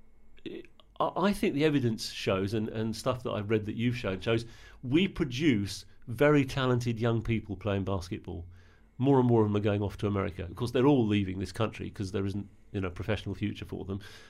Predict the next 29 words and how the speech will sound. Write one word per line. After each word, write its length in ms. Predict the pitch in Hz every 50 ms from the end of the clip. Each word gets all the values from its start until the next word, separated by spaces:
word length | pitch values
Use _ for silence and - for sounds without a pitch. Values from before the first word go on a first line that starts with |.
| - - -
And 100 | 117 120
then 80 | 123 123
we 80 | 123
can't 240 | 123 123 113 110 110
get 160 | 110 104 98
them 120 | 101 101 107
back 220 | 113 110 - 123
because 280 | 110 - - 113 92 87
we 100 | 107 101
can't 200 | - 110 101 95
afford 260 | 92 - 101 98 90
to 80 | 98
insure 380 | 95 92 - - - 101 98 95
them 240 | - 95 95 95 98
or, 240 | 90 87 90 92 98 98 -
or 140 | 92 92
get 160 | 95 107 104 -
them 100 | 92 85
to 80 | -
play 200 | - - 104 95
for 140 | 90 - 104
the 60 | 101
national 240 | 107 87 - - 98
team. 240 | - - 117 - - - - - - -
But 120 | - -
the 40 | -
talent's 440 | - - 143 175 185 156 120 - -
out 180 | 92 - - 90
there. 200 | 92 98 123